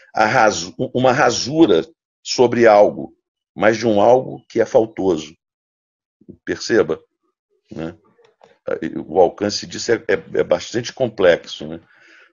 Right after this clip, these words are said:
Mas, enfim, é, e, e existe uma outra dimensão da aura, quer dizer, que ela,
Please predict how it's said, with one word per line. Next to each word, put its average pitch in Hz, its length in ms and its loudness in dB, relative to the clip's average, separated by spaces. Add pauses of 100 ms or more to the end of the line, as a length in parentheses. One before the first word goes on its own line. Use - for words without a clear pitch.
Mas, 104 240 0
enfim, - 960 -8 (540)
é, 87 420 2 (2000)
e, 202 160 2
e 214 400 -4
existe 190 460 -4
uma 214 120 2
outra 190 400 6
dimensão 117 460 -2
da 98 180 2
aura, 113 460 4 (500)
quer - 80 -12
dizer, 82 360 -6 (760)
que 196 400 -8 (200)
ela, 139 520 4